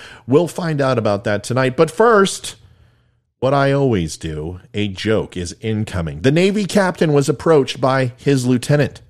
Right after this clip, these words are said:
"Captain, there is an enemy ship incoming. They are armed with cannons and a hundred men with muskets and swords." "Very well," said the captain.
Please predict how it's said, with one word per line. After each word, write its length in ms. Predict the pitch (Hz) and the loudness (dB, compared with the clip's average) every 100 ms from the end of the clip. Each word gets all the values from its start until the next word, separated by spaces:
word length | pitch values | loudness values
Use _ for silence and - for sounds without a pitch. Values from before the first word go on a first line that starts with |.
| _ _ - - - | _ _ -20 -18 -4
"Captain, 500 | 220 - 226 143 85 _ _ _ _ _ _ | -2 2 2 2 -4 _ _ _ _ _ _
there 160 | - 226 | 4 4
is 100 | 180 | 4
an 60 | 180 | 2
enemy 320 | 180 196 180 | 4 4 2
ship 420 | - - 220 - | 2 2 2 2
incoming. 540 | 170 156 190 196 104 - _ _ _ _ _ _ | 0 4 4 4 0 -4 _ _ _ _ _ _
They 120 | 185 185 | 2 4
are 160 | 151 | 4
armed 360 | - 151 156 143 | 2 2 4 2
with 180 | 123 - | 0 0
cannons 580 | 151 147 131 92 87 - | 0 2 0 0 -4 -2
and 120 | 135 | 0
a 60 | |
hundred 340 | 131 190 190 165 | 4 4 4 4
men 400 | 185 208 123 95 | 4 4 2 0
with 160 | 127 147 | -4 0
muskets 520 | 110 107 - 143 - | 0 -2 -4 -4 -2
and 120 | 165 | -4
swords." 680 | - 190 190 156 117 - - _ _ _ _ _ | 0 2 2 0 -8 -16 -18 _ _ _ _ _
"Very 320 | 110 135 123 | 2 4 4
well," 520 | 107 110 123 76 - _ _ | 4 4 2 -4 -12 _ _
said 260 | - - 90 | -8 -4 -4
the 60 | 90 | -4
captain. 440 | 101 90 113 | -6 -4 -6